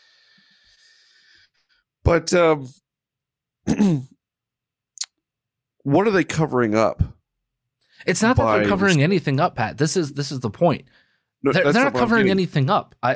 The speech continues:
Speaker 2: I, I'm
Speaker 1: Right.
Speaker 2: telling you that right now. They're not covering anything up. They are attempting to expose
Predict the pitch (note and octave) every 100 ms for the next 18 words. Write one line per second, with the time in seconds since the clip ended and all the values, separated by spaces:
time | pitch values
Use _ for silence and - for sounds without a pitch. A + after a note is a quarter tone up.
0 | - C3 B2+ A2 F#3 G3 F3 D3+ C#3+ C#3
1 | C#3+ A2 G#2+ C#3+ F#3+ F3+ - F3+ E3+ E3+
2 | D3 _ D#3 F3+ F3 F3 D3 D3 A#2+ -
3 | _ _ A2+ E3+ F#3+ E3+ C3+ F3 E3+ F3
4 | C#3 C#3 A2 - - - B2+ F3 B3